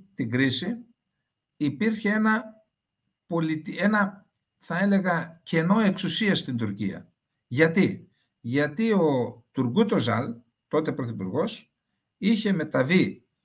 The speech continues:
στις, ε, Ηνωμένες Πολιτείες για εγχείρηση ανοιχτής καρδιάς.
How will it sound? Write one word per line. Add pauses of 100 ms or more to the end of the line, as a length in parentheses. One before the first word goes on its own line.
(120)
στις,
ε, (480)
Ηνωμένες
Πολιτείες
για
εγχείρηση
ανοιχτής
καρδιάς.